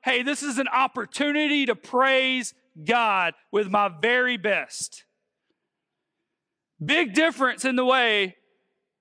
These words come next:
that these gifts were given. And if we think about our life right now, if we think about serving,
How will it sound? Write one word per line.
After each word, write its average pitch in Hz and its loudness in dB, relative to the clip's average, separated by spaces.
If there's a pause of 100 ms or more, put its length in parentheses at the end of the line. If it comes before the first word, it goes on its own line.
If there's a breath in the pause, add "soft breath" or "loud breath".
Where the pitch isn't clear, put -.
(240)
that 208 2
these 214 0
gifts 208 0 (500)
were 180 0
given. 156 -2 (1300 soft breath)
And 214 4
if 208 -2
we 247 4
think 277 2
about 226 2 (400)
our 254 2
life 220 0
right 233 0
now, 180 -6 (840)
if 180 -6
we 233 0
think 240 0
about 214 -2
serving, 240 0